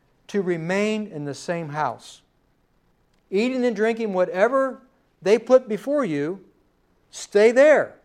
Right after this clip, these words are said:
Jesus said, "I don't want you going from house to house." So what's he saying?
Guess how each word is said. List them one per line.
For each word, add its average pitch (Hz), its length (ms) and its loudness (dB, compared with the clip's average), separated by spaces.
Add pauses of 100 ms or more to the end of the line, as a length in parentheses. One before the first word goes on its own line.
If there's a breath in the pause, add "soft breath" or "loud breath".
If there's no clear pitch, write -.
(680)
Jesus 220 400 -2
said, 202 240 2
"I 185 260 2
don't 254 220 2
want 277 300 -2
you 226 100 -6
going 185 380 -4
from 156 220 -12
house 196 460 0
to 196 160 -10
house." 160 640 -2 (1120)
So - 140 -6
what's 254 240 4
he 220 120 -4
saying? 151 460 -6